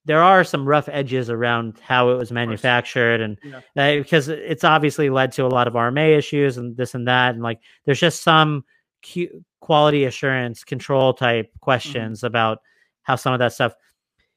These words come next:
Speaker 1: if, yeah, I'm, I'm curious if eventually they can partner with someone that can manufacture headsets, you know, that are a little bit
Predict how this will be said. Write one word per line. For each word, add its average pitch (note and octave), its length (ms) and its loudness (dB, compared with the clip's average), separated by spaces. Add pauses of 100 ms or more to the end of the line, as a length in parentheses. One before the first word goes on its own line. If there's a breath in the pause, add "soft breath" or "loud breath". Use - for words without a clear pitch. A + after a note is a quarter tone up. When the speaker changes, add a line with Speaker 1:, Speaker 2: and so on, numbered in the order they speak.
(160)
Speaker 1:
if, - 280 -6 (540)
yeah, D3+ 220 2
I'm, D#3 240 -2 (180)
I'm F#3+ 280 0
curious E3+ 500 0
if C#3+ 120 -2
eventually C3+ 720 -4
they B2+ 200 -4
can B2+ 200 -8
partner C3 440 -2
with A#2 160 -6
someone A#2+ 440 -4
that A#2 200 -2
can A2+ 320 -6 (420)
manufacture B2+ 1040 2 (140 soft breath)
headsets, - 880 -4
you C#3+ 140 -10
know, B2 140 -2
that B2 140 2
are B2 100 4
a B2 60 4
little C3 240 2
bit C#3 300 -4